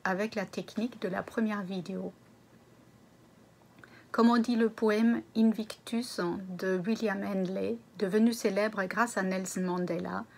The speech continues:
I am the master of my fate, I am the captain of my soul. Je suis le maître de mon destin, je suis le capitaine de mon âme.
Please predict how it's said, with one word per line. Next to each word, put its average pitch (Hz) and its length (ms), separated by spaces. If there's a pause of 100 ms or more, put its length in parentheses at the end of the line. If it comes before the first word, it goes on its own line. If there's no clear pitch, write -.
(520)
I 202 200
am 226 160
the 220 80
master 208 440
of 214 200
my 202 120
fate, 185 540
I 185 140
am 180 140
the 175 120
captain - 440
of 175 180
my 185 160
soul. 170 480 (480)
Je - 120
suis 226 360 (240)
le 190 160
maître 208 420
de 202 140
mon 202 220
destin, 190 580 (160)
je - 160
suis 196 240
le 180 160
capitaine 226 580
de 220 100
mon 190 220
âme. 180 460